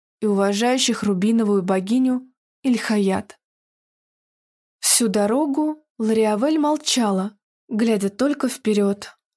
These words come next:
Но изредка я видела, как она бросает на меня чуть беспокойный взгляд и снова отворачивается. Я шла по правую руку от нее, и никто не запрещал мне держаться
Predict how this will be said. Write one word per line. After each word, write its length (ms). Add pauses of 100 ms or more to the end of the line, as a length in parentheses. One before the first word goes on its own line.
(680)
Но 200
изредка 580
я 200
видела, 580 (180)
как 200
она 160
бросает 560
на 120
меня 420 (380)
чуть 180
беспокойный 680
взгляд 540 (540)
и 60
снова 400
отворачивается. 1120 (1120)
Я 180
шла 420 (340)
по 100
правую 400
руку 260
от 140
нее, 400 (640)
и 60
никто 320
не 120
запрещал 560
мне 160
держаться 720